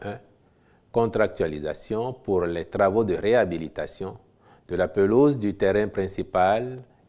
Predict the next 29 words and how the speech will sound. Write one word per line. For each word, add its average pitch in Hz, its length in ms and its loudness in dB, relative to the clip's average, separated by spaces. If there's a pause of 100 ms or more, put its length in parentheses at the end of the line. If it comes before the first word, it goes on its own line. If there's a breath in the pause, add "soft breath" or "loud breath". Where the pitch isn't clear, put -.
et 98 80 -4
de 190 120 2
construction 107 760 -2
du 107 140 0
terrain 101 260 2
d'entraînement 87 640 -4
du 101 120 -4
stade 95 420 2
de 85 120 -4
l'Amitié 87 600 -2
Général 87 420 -2
Mathieu 98 320 -2
Kérékou. 95 480 -2 (720)
Les 95 160 2
dix 113 140 2
travaux 85 640 2 (100)
interviennent 107 720 2
pour 104 220 -2
tenir 95 360 0
compte 120 300 0
des 92 220 2
observations 92 720 0
formulées 92 720 -4
par 87 280 -4
la 85 260 -4
Confédération 92 800 -4
africaine 85 480 -6
de 76 160 -6
football 92 480 -6